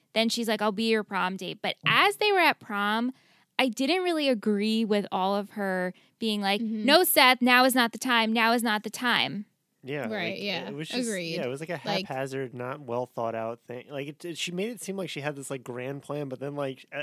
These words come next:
Speaker 3: everything just kinda, like, fell apart. And then she's like, "See, that was my plan."
Speaker 2: Yeah,
Speaker 3: It didn't make
Speaker 2: like,
Speaker 3: any
Speaker 2: "Oh,
Speaker 3: sense.
Speaker 2: see, Summer's so upset over you. That was my plan this whole time." It's like, she was upset to begin with, so.
Speaker 3: Yeah.
Speaker 1: Right.
Speaker 3: <laughs> Yeah, I mean,
Speaker 2: <laughs>
Speaker 3: yeah, like
Speaker 2: I
Speaker 1: I
Speaker 2: don't
Speaker 1: know.
Speaker 2: know.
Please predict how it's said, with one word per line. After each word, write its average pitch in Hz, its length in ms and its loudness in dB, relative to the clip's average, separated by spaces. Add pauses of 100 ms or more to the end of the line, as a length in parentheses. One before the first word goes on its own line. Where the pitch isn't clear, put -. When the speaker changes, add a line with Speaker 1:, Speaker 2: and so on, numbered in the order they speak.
Speaker 3:
everything 156 300 -8
just 147 160 -12
kinda, 143 160 -8
like, 131 160 -8
fell 139 220 -8
apart. 135 380 -8
And 123 40 -14
then 135 100 -8
she's 139 220 -12
like, 139 140 -6
"See, 170 280 -8
that 156 220 0
was 160 160 -2
my 135 160 -4
plan." 131 840 -4 (440)
Speaker 2:
Yeah, 180 420 -2
Speaker 3:
It - 20 -6
didn't 185 140 -6
make 196 80 -4
Speaker 2:
like, 220 180 0
Speaker 3:
any - 60 -10
Speaker 2:
"Oh, 302 120 2
Speaker 3:
sense. 254 120 -6
Speaker 2:
see, 269 220 -4
Summer's 269 440 -6
so 262 180 -2
upset 240 400 -2
over 202 240 -4
you. 196 220 -6
That 202 160 -2
was 233 120 -6
my 214 140 -4
plan 214 300 -4
this 202 140 -6
whole 202 160 -4
time." 180 460 -4
It's - 160 -14
like, 185 320 -8 (1000)
she - 140 -8
was 233 120 -2
upset 254 400 0
to 220 80 -10
begin 185 340 -4
with, 156 220 -8
so. - 320 -12
Speaker 3:
Yeah. - 260 -6
Speaker 1:
Right. - 340 2
Speaker 3:
<laughs> - 40 -2
Yeah, 185 140 2
I 135 80 -4
mean, 143 240 -6
Speaker 2:
<laughs> - 20 -16
Speaker 3:
yeah, 320 160 2
like 311 220 0
Speaker 2:
I 277 80 2
Speaker 1:
I - 80 -4
Speaker 2:
don't 233 220 0
Speaker 1:
know. - 20 -2
Speaker 2:
know. 196 340 -4